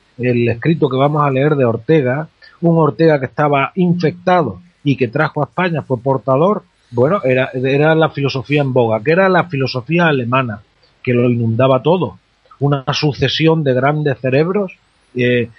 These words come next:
casi un vivero de cerebros, desde pri-, desde primeros de, desde finales del siglo dieciocho hasta bien entrado el siglo veinte, pues, eh, estaban, eran, eh, alemanes. Y, eh,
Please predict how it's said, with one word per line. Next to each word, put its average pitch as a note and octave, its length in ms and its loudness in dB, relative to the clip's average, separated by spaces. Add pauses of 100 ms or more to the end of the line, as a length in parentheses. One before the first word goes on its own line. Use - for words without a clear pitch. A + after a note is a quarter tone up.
(120)
casi C3+ 300 0
un D3+ 200 4
vivero C3+ 460 4 (200)
de B2 140 -6
cerebros, D#3+ 540 -2 (260)
desde A#2+ 280 -2
pri-, B2 220 -8
desde A#2+ 280 -4
primeros B2+ 480 0
de, B2 240 -2
desde A2+ 220 -4
finales C#3 380 0
del B2+ 80 -4
siglo C3+ 240 0
dieciocho D#3 640 -2 (340)
hasta A#2 540 -2
bien B2 260 0
entrado C3+ 280 2
el C3 80 0
siglo C3+ 240 2
veinte, D#3 360 0 (480)
pues, B2+ 360 2 (340)
eh, B2 240 -4
estaban, C#3 520 0 (240)
eran, C3 360 -2
eh, A#2+ 440 -2 (380)
alemanes. C#3 600 0 (420)
Y, C3+ 460 2 (480)
eh, A#2 540 -2